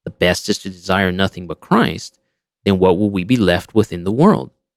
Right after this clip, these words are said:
Broke-ass people left and right seeking to only follow Christ, crops failing since nobody would be doing the work required to grow food since they're all poor disciples of Christ, giving everything away,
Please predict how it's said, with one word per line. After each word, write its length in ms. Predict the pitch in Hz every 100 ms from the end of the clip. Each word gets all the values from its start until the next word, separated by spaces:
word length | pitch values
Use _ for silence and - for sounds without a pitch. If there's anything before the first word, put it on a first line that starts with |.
| _
Broke-ass 500 | 107 107 - 117 120
people 360 | - 135 - 120
left 320 | 110 98 -
and 120 | 165
right 280 | 120 131 165
seeking 360 | - 113 - 113
to 140 | 110
only 200 | 101 107
follow 340 | - 98 98 -
Christ, 540 | - 107 147 - _ _ _ _
crops 320 | 123 135 -
failing 460 | - 131 135 131 135
since 200 | 123 110
nobody 380 | 113 110 120 120
would 160 | 120
be 80 | 117
doing 240 | 117 117
the 100 | 120
work 360 | 101 104 107 -
required 400 | 107 101 95 98
to 60 | 104
grow 260 | 104 98
food 400 | 107 - 95 95
since 160 | - 90
they're 220 | 73 80
all 200 | 92 104
poor 260 | 110 101 98
disciples 540 | 98 - 85 - 104
of 120 | 113
Christ, 460 | - 82 78 87 98
giving 300 | 101 107 104
everything 380 | 95 98 110 127
away, 420 | 113 85 80